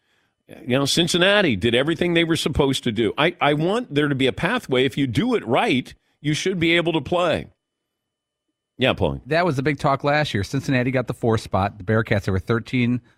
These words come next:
Speaker 2: Uh, they're undefeated. And they lost twenty-seven to six. They scored two field goals against Alabama.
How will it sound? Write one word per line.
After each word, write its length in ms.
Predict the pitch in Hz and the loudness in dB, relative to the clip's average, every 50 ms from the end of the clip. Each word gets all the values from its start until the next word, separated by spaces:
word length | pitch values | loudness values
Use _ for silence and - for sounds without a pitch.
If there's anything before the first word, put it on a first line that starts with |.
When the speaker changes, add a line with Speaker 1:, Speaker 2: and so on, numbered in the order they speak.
| _ _ - | _ _ -4
Speaker 2:
Uh, 180 | 104 101 95 95 | -2 0 2 2
they're 160 | 104 113 107 | 2 2 2
undefeated. 460 | 117 127 127 - 117 101 107 120 - _ _ _ _ _ _ - | 2 0 0 0 0 0 0 -2 -6 _ _ _ _ _ _ -2
And 160 | 131 123 123 | 0 2 2
they 80 | 123 | 2
lost 300 | 127 135 147 156 151 - | 2 2 2 0 0 -4
twenty-seven 540 | - - 170 180 185 190 175 - - 165 151 147 | -6 -4 -4 -2 -2 -2 -2 -2 -2 -2 0 -2
to 60 | 131 | -2
six. 340 | - - - 98 - - - | -2 -2 -2 -4 -4 -4 -8
They 60 | 95 | -8
scored 280 | - - 127 113 104 | -4 -2 -2 -2 -2
two 200 | - - 165 156 | -4 -6 -6 -6
field 260 | 139 - 151 139 135 123 | -4 -2 -2 -2 0 0
goals 180 | 131 127 110 | 0 0 0
against 300 | 113 113 110 107 - - - | 0 0 0 -2 -2 -6 -6
Alabama. 480 | - 110 101 101 90 110 101 95 82 | -2 0 0 2 2 2 0 0 -2